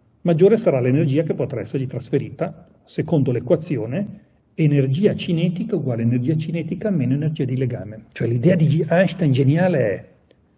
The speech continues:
cosa succede? Io ho della luce, questa luce colpisce gli atomi. Probabilmente le particelle che emergono stanno già dentro l'atomo,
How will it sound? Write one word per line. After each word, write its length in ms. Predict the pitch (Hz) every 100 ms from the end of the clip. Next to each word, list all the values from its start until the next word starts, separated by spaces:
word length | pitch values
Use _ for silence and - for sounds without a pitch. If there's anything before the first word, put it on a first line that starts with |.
| _
cosa 240 | - 233 -
succede? 580 | - - - - - - _ _ _ _ -
Io 140 | 220
ho 40 | 190
della 220 | 151 180
luce, 520 | 120 - - - - _ _ _ _
questa 280 | 185 165 214
luce 240 | 240 247
colpisce 400 | 240 214 175 175
gli 80 | 135
atomi. 420 | 92 - 113 110 - _ _ _ _ _ _ _ _ _
Probabilmente 760 | 202 208 240 240 233 160 -
le 100 | 147
particelle 520 | 143 170 196 - 233 -
che 120 | 156
emergono 840 | 143 113 101 123 160 214 - - _
stanno 320 | - 220 220
già 180 | 220 220
dentro 300 | 127 113 117
l'atomo, 500 | 92 - 110 104